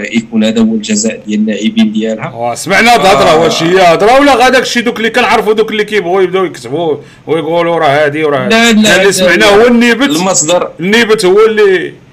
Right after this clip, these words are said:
Speaker 2: هو اللي هضر، وقلنا، هضرنا عليه البارح، وعز بودربالة، هادشي واقيلا اللي سمعت. اما شي الاخر راه شفتهم، سمعناهم كيضحكوا كاع، كيضربوا لي كلاص وكيضربوا الرفيزه ولا ما عرفتش شنو كيضحكوا،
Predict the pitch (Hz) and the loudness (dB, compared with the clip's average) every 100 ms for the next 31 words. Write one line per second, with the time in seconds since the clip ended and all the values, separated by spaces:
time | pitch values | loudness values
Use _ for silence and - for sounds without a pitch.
0 | _ - 165 208 202 165 151 247 170 175 | _ -4 2 2 2 2 2 0 0 -2
1 | 190 151 156 196 196 165 180 160 151 185 | -2 -2 -2 -2 0 0 0 -2 -2 -2
2 | 262 - - _ - 226 233 240 208 220 | -2 -6 -20 _ -8 -2 0 2 2 2
3 | 170 165 220 208 208 226 190 151 143 202 | 0 -2 0 0 2 2 2 -2 0 0
4 | 220 214 226 226 - 165 120 156 185 160 | 0 2 0 0 -6 -10 -8 -8 -6 -4
5 | 180 185 180 240 247 226 175 - 208 180 | -2 -2 -2 -2 0 0 -2 -6 -8 -8
6 | 196 175 208 180 196 180 - 190 190 208 | -6 -4 -2 -2 -4 -4 -2 -2 0 -2
7 | - _ _ - _ - 175 185 190 196 | -6 _ _ -20 _ -6 -2 0 0 0
8 | 160 202 214 190 196 190 190 151 135 185 | 2 0 0 -2 -2 -2 -2 -4 -6 -8
9 | 143 185 175 156 165 - 247 254 254 - | -4 -2 -2 -4 -4 -8 -8 -4 -6 -8